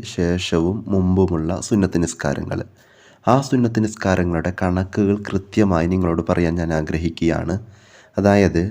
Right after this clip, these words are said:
റവാത്തിബ് സുന്നത്ത് നിസ്കാരങ്ങൾ എത്രയാണ്, ഏതൊക്കെ നിസ്കാരങ്ങൾക്ക് മുമ്പും ശേഷമാണ്, അതേപോലെ തന്നെ അതിൽ മുഅക്കദായ സുന്നത്ത് നിസ്കാരം എത്രയാണ്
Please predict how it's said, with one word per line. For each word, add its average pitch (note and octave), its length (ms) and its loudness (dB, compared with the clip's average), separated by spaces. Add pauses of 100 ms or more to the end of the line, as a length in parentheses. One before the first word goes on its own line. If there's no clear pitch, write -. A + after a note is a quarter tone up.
(140)
റവാത്തിബ് F#2+ 560 0
സുന്നത്ത് E2+ 280 0
നിസ്കാരങ്ങൾ D#2+ 480 0
എത്രയാണ്, D2+ 600 -2 (520)
ഏതൊക്കെ F#2 460 4
നിസ്കാരങ്ങൾക്ക് D#2+ 760 0
മുമ്പും F2 360 0
ശേഷമാണ്, D#2 720 -2 (480)
അതേപോലെ F#2 500 2 (100)
തന്നെ E2 280 0 (540)
അതിൽ F#2 300 4
മുഅക്കദായ G#2 840 4
സുന്നത്ത് F#2+ 420 0
നിസ്കാരം E2+ 460 -2
എത്രയാണ് E2 480 -2